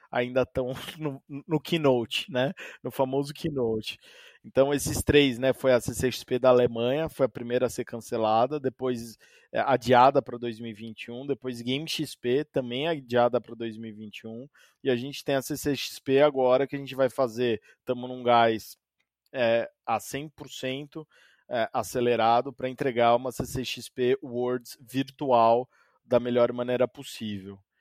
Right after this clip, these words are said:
Mas, é, cara, impactou. Se eu dissesse que não, estaria mentindo. A gente teve que readequar aí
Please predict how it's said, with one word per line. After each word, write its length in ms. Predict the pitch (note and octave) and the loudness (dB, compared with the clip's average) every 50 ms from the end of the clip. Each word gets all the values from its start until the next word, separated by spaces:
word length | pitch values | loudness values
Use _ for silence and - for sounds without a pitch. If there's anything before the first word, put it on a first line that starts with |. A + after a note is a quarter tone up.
| _ _ _ _ _ _ _ | _ _ _ _ _ _ _
Mas, 920 | A#2 A2+ A2+ A#2 A#2 A2+ A2+ A#2 A2+ A2+ A2 A2 A2 G#2+ - - - - | 0 2 4 4 4 4 4 2 0 -2 -4 -4 -6 -8 -10 -12 -10 -8
é, 680 | B2+ A#2+ A2 G#2 G#2 G#2 G2+ G2+ G2+ G2+ G#2 G#2+ - - G2 G2 F#2+ _ _ | -2 0 2 2 2 2 0 -2 -2 -4 -6 -8 -10 -14 -16 -18 -20 _ _
cara, 420 | - C3+ B2+ A2+ G#2 G2 G2 G2+ G2+ G#2 - - | 2 4 4 4 4 2 -2 -4 -8 -12 -18 -16
impactou. 680 | C3 A#2 G#2+ - C3 A#2+ A2 - _ _ A2 G#2 G2+ | -14 -14 -8 -2 -2 -2 -2 -4 _ _ -10 -10 -10
Se 120 | - - B2 | -10 -12 -12
eu 100 | B2+ A#2 | -14 -14
dissesse 380 | G#2+ - - B2+ A#2 G#2+ - | -14 -6 -2 -2 -2 -2 -4
que 160 | - - - | -10 -14 -12
não, 260 | G#2 G#2+ A2 A2+ A#2 A2+ | -10 -8 -8 -6 -8 -8
estaria 260 | - A#2+ A2 A2 G#2+ | -8 -6 -6 -6 -6
mentindo. 480 | G#2+ G#2+ G2+ - - - A2+ A2+ A2+ | -6 -10 -14 -14 -14 -14 -12 -8 -8
A 40 | A2 | -8
gente 380 | G#2 G#2+ A#2 A2+ - - - - _ _ _ _ _ _ _ | -8 -8 -10 -10 -10 -12 -12 -14 _ _ _ _ _ _ _
teve 280 | - B2+ B2 B2+ B2+ | -6 -4 -4 -4 -10
que 220 | - - - A#2+ A2+ | -12 -8 -4 -4 -2
readequar 800 | G#2+ B2 B2+ C3 B2+ A#2+ B2 A2 - _ _ B2 A#2+ A#2 A#2 A2+ | 2 4 4 4 4 2 -2 -4 -4 _ _ 2 4 4 4 4
aí 340 | G#2+ A2 A2+ A2+ A2 G#2 | 2 2 0 -2 -4 -6